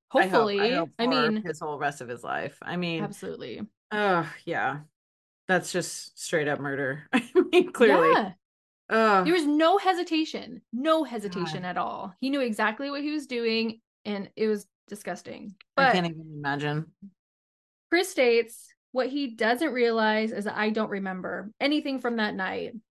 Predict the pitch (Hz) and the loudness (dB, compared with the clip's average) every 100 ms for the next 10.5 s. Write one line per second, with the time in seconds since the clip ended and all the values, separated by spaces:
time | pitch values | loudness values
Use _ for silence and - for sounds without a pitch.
0 | _ - 247 254 233 294 311 302 277 277 | _ 0 2 2 0 2 2 2 0 0
1 | 269 254 220 - 226 240 269 320 233 214 | 0 0 0 0 0 0 -2 -2 -4 -6
2 | - 254 277 285 269 262 220 214 208 196 | -4 -4 -2 0 2 2 0 0 -2 -4
3 | 190 196 - 240 233 277 285 277 233 233 | -4 -4 0 0 0 -2 0 0 2 0
4 | 202 190 180 190 - _ - 220 180 - | 0 -4 -4 -6 -12 _ -4 -4 -4 -8
5 | - 196 _ _ _ _ _ _ _ - | -12 -14 _ _ _ _ _ _ _ -12
6 | - 139 147 247 226 214 - 175 196 214 | -8 -4 -4 -2 0 2 2 0 -6 -8
7 | _ _ 156 165 160 214 202 156 147 147 | _ _ -4 -4 0 4 4 2 0 0
8 | 151 220 _ _ _ - 302 285 254 233 | -2 -4 _ _ _ 0 2 2 0 -6
9 | - 339 349 - _ 226 254 247 247 226 | -4 -2 -2 -8 _ -2 2 2 0 -2
10 | 247 226 226 220 | 0 0 2 0